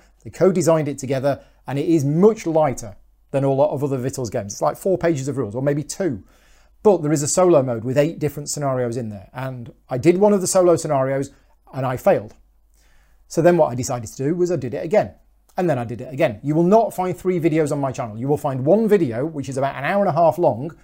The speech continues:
of Mercado de Lisboa. And if you look at it and you think, "An hour and a half for one video?" You know, I mean, that's normal for some of the games that I do, but this is a thirty minute game.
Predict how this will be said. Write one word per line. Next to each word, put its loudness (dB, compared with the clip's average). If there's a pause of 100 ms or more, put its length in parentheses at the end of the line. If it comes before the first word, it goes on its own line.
(260)
of 0
Mercado 4
de -2
Lisboa. 0
And -10
if -6
you 2
look 2
at -2
it 0
and -8
you -4
think, -2
"An -12
hour -4
and -2
a -6
half -4
for -10
one -4
video?" -4 (420)
You -4
know, -2 (160)
I 0
mean, 0
that's -2
normal 4
for -8
some 0
of 0
the -6
games -10
that -12
I -12
do, -4
but -4
this -4
is -2
a 2
thirty -2
minute -8
game. -2